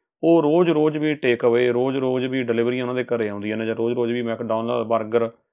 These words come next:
ਇਹ ਸਾਰੀਆਂ ਚੀਜ਼ਾਂ ਨੂੰ ਰੋਜ਼ ਹੀ ਰੋਜ਼ ਖਾਂਦੇ ਨੇ ਉਹ। ਇਹ ਜਿਹੜਾ ਫਾਸਟ ਫੂਡ ਹੈ, ਇਹਦੇ ਬਾਰੇ ਮੈਂ ਥੋੜ੍ਹਾ ਜਿਹਾ ਇੱਥੇ ਨੋਟਸ ਬਣਾਏ ਨੇ, ਮੈਂ ਉਹਨਾਂ 'ਚ ਤੁਹਾਨੂੰ ਪੜ੍ਹ ਕੇ ਦੱਸਦਾ ਵੀ ਫਾਸਟ ਫੂਡ ਦੇ ਵਿੱਚ ਚੀਜ਼ ਕੀ ਹੈ।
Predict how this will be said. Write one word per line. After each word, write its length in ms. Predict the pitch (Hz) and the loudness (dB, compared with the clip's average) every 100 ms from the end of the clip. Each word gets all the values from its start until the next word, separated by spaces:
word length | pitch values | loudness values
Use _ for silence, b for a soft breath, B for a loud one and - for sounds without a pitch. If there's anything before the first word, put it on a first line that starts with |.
| _ _ _ _ 139 | _ _ _ _ 2
ਇਹ 120 | 151 | 2
ਸਾਰੀਆਂ 400 | 139 127 135 135 | 2 2 2 0
ਚੀਜ਼ਾਂ 520 | 127 117 120 120 127 - _ _ - | -2 -4 -2 -2 -4 -8 _ _ -6
ਨੂੰ 160 | 131 131 | -2 2
ਰੋਜ਼ 380 | 127 131 131 | 2 4 2
ਹੀ 40 | 139 | 2
ਰੋਜ਼ 220 | 127 123 | 2 2
ਖਾਂਦੇ 320 | - 95 92 | -2 -6 -6
ਨੇ 80 | 92 | -8
ਉਹ। 200 | 87 _ _ _ _ - 151 | -12 _ _ _ _ 2 6
ਇਹ 80 | 156 | 6
ਜਿਹੜਾ 340 | 165 185 175 | 8 8 6
ਫਾਸਟ 340 | 160 143 156 | 6 6 6
ਫੂਡ 200 | 147 160 | 2 4
ਹੈ, 200 | 123 123 143 | 6 4 2
ਇਹਦੇ 180 | 143 | 0
ਬਾਰੇ 140 | 170 165 | 4 4
ਮੈਂ 120 | 160 | 2
ਥੋੜ੍ਹਾ 160 | 143 156 | 2 4
ਜਿਹਾ 240 | 160 160 | 4 4
ਇੱਥੇ 180 | 139 143 | -2 -2
ਨੋਟਸ 260 | 135 117 135 | -2 -2 -4
ਬਣਾਏ 200 | 120 113 | -4 -2
ਨੇ, 80 | |
ਮੈਂ 60 | 127 | -2
ਉਹਨਾਂ 120 | 135 | -2
'ਚ 20 | |
ਤੁਹਾਨੂੰ 200 | 135 139 | -4 -2
ਪੜ੍ਹ 120 | 123 127 | 0 0
ਕੇ 140 | 143 | 2
ਦੱਸਦਾ 300 | 113 101 110 | 0 0 0
ਵੀ 120 | 117 | -2
ਫਾਸਟ 340 | 117 127 127 123 | -2 0 0 0
ਫੂਡ 200 | 131 135 | -6 -4
ਦੇ 80 | |
ਵਿੱਚ 120 | 131 127 | -4 -4
ਚੀਜ਼ 280 | 135 127 | -4 -4
ਕੀ 200 | 113 107 | -4 -10
ਹੈ। 100 | 85 | -10